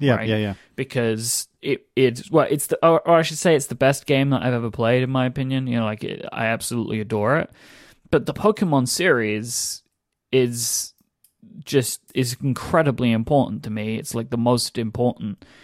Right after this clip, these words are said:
Speaker 2: part of my gaming culture is, is Pokemon. And the thing about Let's Go is they've done two things,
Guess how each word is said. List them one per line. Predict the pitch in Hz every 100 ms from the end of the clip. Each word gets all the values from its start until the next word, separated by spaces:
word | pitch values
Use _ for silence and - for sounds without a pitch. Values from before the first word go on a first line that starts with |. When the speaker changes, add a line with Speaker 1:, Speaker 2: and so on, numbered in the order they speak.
| _ _ _ -
Speaker 2:
part | 135 123 113
of | 117
my | 117 117
gaming | 110 117 110 104
culture | - 123 120 104 104
is, | 101 -
is | 113 104
Pokemon. | 120 113 110 92 - - _ - - _ -
And | 127 120 120 117
the | 139
thing | - 185 208
about | 180 165 143
Let's | 143 -
Go | - 139 113 107 104 117 _ - _ _ _ _ -
is | 127 117 113 113 -
they've | 123 123
done | 156 170 180
two | - 202
things, | 180 139 113 104 - -